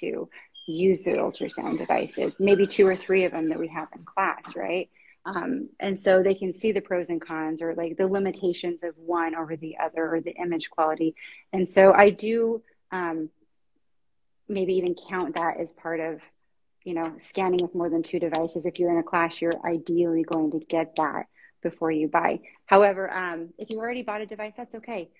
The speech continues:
Like, bring your device to class, um, or to any training, and we will, like, hone in all your skills and make, make sure that you can optimize your device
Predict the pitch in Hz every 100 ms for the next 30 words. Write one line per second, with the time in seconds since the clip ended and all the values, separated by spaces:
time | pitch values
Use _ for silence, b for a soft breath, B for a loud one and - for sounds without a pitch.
0 | _ 180 170 - 202 208 208 208 202 190
1 | 196 196 - 185 180 185 - 175 165 165
2 | 156 _ _ _ - 170 160 - - 185
3 | 180 - 185 170 151 165 170 170 170 160
4 | 156 - - 180 175 160 160 165 165 -
5 | 165 156 160 160 165 151 - - 170 -
6 | - 170 160 160 156 151 - 160 - 165
7 | 160 156 - 170 156 160 156 151 - _
8 | _ _ _ 160 156 156 156 156 151 147
9 | 151 - - -